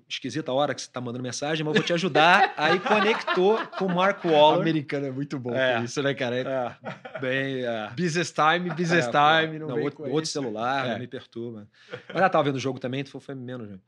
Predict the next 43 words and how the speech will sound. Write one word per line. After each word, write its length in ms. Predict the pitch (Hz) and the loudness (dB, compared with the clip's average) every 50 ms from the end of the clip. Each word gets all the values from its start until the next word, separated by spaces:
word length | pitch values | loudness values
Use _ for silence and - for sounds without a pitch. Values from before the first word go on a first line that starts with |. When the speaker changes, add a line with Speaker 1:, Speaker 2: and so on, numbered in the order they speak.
| _ _ - - - - _ _ _ _ _ | _ _ -20 -20 -20 -20 _ _ _ _ _
Speaker 1:
E 60 | - | -4
ela 100 | 127 151 | -2 -2
me 80 | 165 170 | -2 0
conectou 360 | 170 170 160 151 156 - 139 | 0 -2 -2 -4 -4 -4 -4
na 80 | 131 127 | -4 -4
época 160 | 127 - - | -6 -6 -8
com 60 | 143 | -8
o 40 | 135 | -4
Mark 240 | 127 127 135 131 - | -4 -4 -4 -4 -4
Wahlberg, 300 | 135 123 123 127 135 135 | -4 -2 -2 -2 -4 -4
que 60 | - | -8
é 20 | 127 | -8
um 40 | 113 | -8
cara 140 | - 113 | -8 -10
que 120 | 113 - 117 | -8 -8 -10
hoje 100 | 110 - | -10 -10
tá 100 | - 113 | -10 -8
na 80 | 113 | -8
McLaren, 440 | 117 117 - 113 107 107 120 127 120 | -10 -8 -8 -10 -8 -8 -8 -8 -10
um 40 | 110 | -10
cara 160 | - 113 110 | -10 -10 -10
muito 200 | 104 110 117 - | -10 -12 -12 -12
bacana, 600 | - 120 - - - 107 107 110 120 120 131 131 - | -12 -12 -12 -12 -14 -12 -10 -10 -10 -10 -10 -12 -12
e 140 | - 123 127 | -12 -14 -14
tava 320 | 127 _ 139 135 139 143 147 | -8 _ -4 -2 -2 -2 -2
no 60 | 147 | -4
momento 280 | 147 135 127 135 139 | -4 -4 -4 -6 -8
que 80 | - - | -8 -10
a 20 | |
N 40 | 139 131 | -10 -8
F 100 | - 139 | -6 -8
L 80 | 135 | -8
tava 220 | 135 - 135 135 135 | -6 -6 -8 -8 -6
buscando 560 | 135 147 143 - - - 123 120 131 135 135 | -6 -6 -6 -6 -6 -6 -6 -6 -6 -6 -8
essa 220 | 127 - - 127 | -8 -8 -10 -10
internacio-, 440 | 127 120 - 123 127 123 - - - | -10 -8 -10 -10 -8 -10 -10 -12 -10
essa 160 | - - - 117 | -12 -10 -10 -8
globalização 760 | 113 120 123 127 123 123 113 135 120 - - - 120 120 120 | -8 -6 -6 -4 -6 -6 -6 -6 -8 -8 -8 -8 -8 -8 -6
maior 500 | 123 131 127 113 104 107 110 113 113 110 | -6 -6 -6 -6 -6 -6 -6 -6 -6 -8
aí 200 | 101 98 101 107 | -10 -10 -12 -12
da, 180 | 107 104 101 | -12 -12 -12
da 100 | 101 113 | -12 -12
marca. 400 | 117 113 107 107 120 123 120 113 | -10 -10 -10 -10 -12 -12 -14 -16